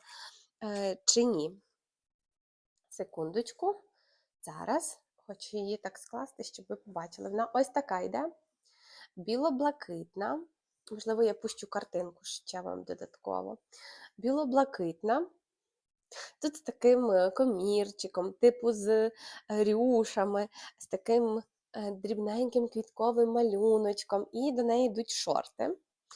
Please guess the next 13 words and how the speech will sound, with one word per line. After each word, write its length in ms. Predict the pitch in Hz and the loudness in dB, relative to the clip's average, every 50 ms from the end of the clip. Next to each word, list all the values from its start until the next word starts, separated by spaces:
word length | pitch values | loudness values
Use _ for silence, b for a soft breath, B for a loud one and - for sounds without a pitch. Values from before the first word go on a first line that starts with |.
| B B B B B B B B _ _ - | B B B B B B B B _ _ 0
На 200 | 233 240 240 226 | 4 6 6 6
сайті 460 | - - 262 320 494 - - - 269 | 6 6 8 8 8 8 6 0 -4
вона 260 | 220 214 220 233 254 | -2 0 4 4 6
виглядала 560 | 359 381 370 285 254 233 196 202 247 269 302 302 | 6 6 4 2 0 0 2 4 4 6 4 4
прикольніше. 760 | 302 269 262 - 302 294 277 254 214 165 175 - - - - B B B B B B B B B | 2 -2 -2 0 2 2 4 2 2 0 -2 -4 -6 -6 -8 B B B B B B B B B
А 120 | - 226 226 | 4 6 6
так, 480 | - - 254 311 440 539 539 539 - - - | 6 6 6 8 8 6 4 2 -4 -2 2
ну, 160 | 294 311 359 | 4 6 6
вона, 220 | 359 370 359 415 453 | 6 6 6 4 4
типу, 300 | - 453 440 - 427 403 | 2 0 0 0 -4 -6
супер 360 | - - 427 427 - 403 370 | -2 -2 0 2 4 4 4
якась 240 | 349 339 359 339 - | 4 2 0 -2 -2
така, 360 | - 339 - 359 359 349 | -4 2 6 6 6 6